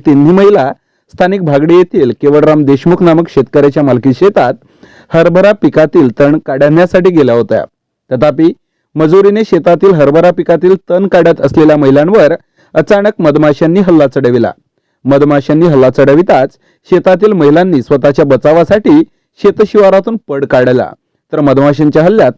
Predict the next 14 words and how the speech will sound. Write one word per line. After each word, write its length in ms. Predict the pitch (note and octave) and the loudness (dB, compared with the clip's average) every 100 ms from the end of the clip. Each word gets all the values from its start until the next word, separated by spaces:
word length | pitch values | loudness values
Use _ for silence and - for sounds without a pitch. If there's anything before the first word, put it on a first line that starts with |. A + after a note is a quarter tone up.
| _ | _
तीन 160 | F#3+ G3 | -4 0
महिला 360 | F#3 D3+ D3 | 2 2 2
मजूर 360 | D3+ D3+ D#3+ A#2 | 0 0 0 -2
गंभीररित्या 720 | B2+ D3 D3+ F#3 F#3+ D#3+ D#3 E3 | -2 0 2 2 2 0 0 -2
जखमी 300 | C3+ B2+ A2+ | -2 -2 0
झाल्या. 280 | A#2 G#2 - _ _ _ _ _ - | 0 -2 -8 _ _ _ _ _ -2
ही 60 | F3 | -2
घटना 280 | F3+ G#3+ A3 | 0 0 0
शेतशिवारातील 800 | G#3+ G#3+ G3 G#3 F#3+ F#3+ G#3 | 0 0 0 2 2 0 0
अन्य 220 | G3 E3+ F#3 | 0 0 0
शेतकरी 380 | F#3+ - G3 G3+ | -2 -4 -6 -4
शेतमजुरांच्या 720 | - D3 D#3+ D3+ E3 E3 F3+ | -4 -2 0 2 2 0 0
लक्षात 300 | F3+ C#3+ E3 | -2 0 0
येताच 400 | F#3+ G#3+ D#3+ C#3 | 0 0 -2 -4